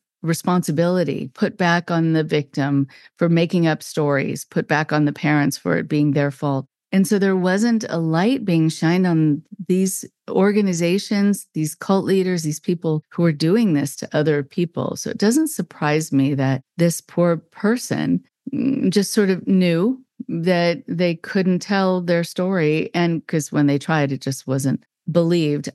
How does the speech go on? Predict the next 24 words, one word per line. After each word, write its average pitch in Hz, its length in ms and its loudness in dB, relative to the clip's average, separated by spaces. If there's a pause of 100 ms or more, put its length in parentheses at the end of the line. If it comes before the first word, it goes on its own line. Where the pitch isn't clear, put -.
I 175 100 2
think 180 300 -2
also - 460 -2
on 151 100 0
top 381 280 -4
of 180 60 -2
that, 127 300 0 (400)
a 170 60 -4
lot 185 220 4
of 220 80 0
the 202 80 -2
people 175 380 -4
who 165 240 0
are 151 140 2
the 143 120 -2
teenagers 165 640 0
in 147 120 2
these 143 220 0
situations 135 800 0 (120)
aren't 208 280 2
believed 185 340 0
to 170 100 -8
begin 196 400 0
with. - 320 -6